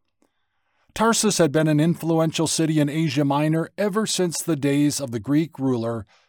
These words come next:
Alexander the Great. And keep in mind that Alexander died in three twenty-three B C.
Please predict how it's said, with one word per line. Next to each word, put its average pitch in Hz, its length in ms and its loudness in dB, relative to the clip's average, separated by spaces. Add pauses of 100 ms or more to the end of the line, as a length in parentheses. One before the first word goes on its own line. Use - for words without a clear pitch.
(160)
Alexander 120 640 -2
the 107 120 -8
Great. 87 400 -10 (800)
And 104 140 -8
keep 147 200 -4
in 117 100 -2
mind 113 520 0
that 110 260 -6
Alexander 113 760 -4
died 90 580 -6 (360)
in 110 200 -6
three 143 400 -4
twenty-three 127 640 -2
B 107 180 -4
C. 76 380 -8